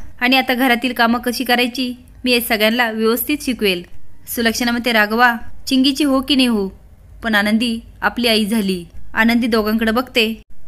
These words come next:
ती म्हणते, "आपल्या सगळ्यांना शिस्त लावणार ती." दोघं हसतात.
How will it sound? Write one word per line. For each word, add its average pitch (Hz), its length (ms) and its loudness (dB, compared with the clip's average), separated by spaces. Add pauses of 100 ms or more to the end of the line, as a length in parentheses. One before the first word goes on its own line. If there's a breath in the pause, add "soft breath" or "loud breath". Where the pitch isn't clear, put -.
(120)
ती 247 80 -2
म्हणते, 240 440 -4 (140)
"आपल्या 269 240 0
सगळ्यांना 262 400 0
शिस्त 240 300 -4
लावणार 190 320 2
ती." 185 240 -6 (400)
दोघं 220 300 4
हसतात. 233 400 2